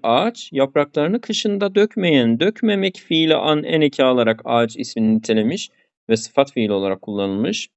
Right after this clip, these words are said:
Diğer cümle, "Son maçlarda zorlansak da kazandık sınıflar arası voleybol turnuvasını." Kazandık,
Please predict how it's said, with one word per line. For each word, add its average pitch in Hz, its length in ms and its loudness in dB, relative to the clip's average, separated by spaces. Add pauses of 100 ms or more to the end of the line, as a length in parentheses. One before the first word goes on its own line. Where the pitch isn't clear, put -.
(340)
Diğer 160 280 4
cümle, 113 380 -4 (400)
"Son 226 220 2
maçlarda 196 600 2
zorlansak 180 760 0
da 170 60 2
kazandık 160 520 0
sınıflar 143 420 2
arası 127 340 2
voleybol 123 440 4
turnuvasını." 113 800 0 (140)
Kazandık, 196 720 0